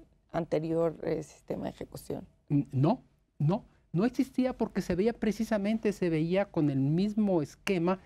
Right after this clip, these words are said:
Speaker 2: la ejecución penal que como se veía el proceso penal. Y el proceso
Speaker 1: Era
Speaker 2: penal
Speaker 1: como opaco,
Speaker 2: es
Speaker 1: ¿no?
Speaker 2: distinto.
Speaker 1: Como oscuro, así
Speaker 2: Es,
Speaker 1: lo decían.
Speaker 2: es, exacto, y acá hay nuevos, nuevos actores porque, porque lo exige la situación. Los visitantes también son, son sujetos pres-,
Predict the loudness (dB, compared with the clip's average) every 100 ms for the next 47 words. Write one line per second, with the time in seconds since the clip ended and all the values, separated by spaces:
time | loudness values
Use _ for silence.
0 | _ -4 -2 -2 -6 -2 -2 0 -2 -2
1 | -4 -6 -18 _ -6 -4 -2 -4 -2 -4
2 | -2 -4 -4 -4 -6 -8 -10 -10 -14 _
3 | _ _ -4 -4 -2 -4 -4 -2 -2 0
4 | 0 0 0 0 0 0 2 2 2 0
5 | -2 -6 -8 -14 _ -4 -4 -2 0 2
6 | 2 0 0 2 2 2 -2 -4 -6 -12
7 | -4 -2 -2 -4 -2 -2 0 0 0 -2
8 | -2 -2 0 2 2 0 -2 -2 0 -2
9 | -4 -6 -2 -2 -2 -2 -4 -4 -4 -6
10 | -4 -4 -4 -2 -2 0 -4 -4 -8 -6
11 | -6 -8 -18 _ -2 0 -2 -2 -2 -2
12 | -2 0 0 -2 -6 -6 -6 -4 -2 -2
13 | -2 -6 -8 -10 -12 -14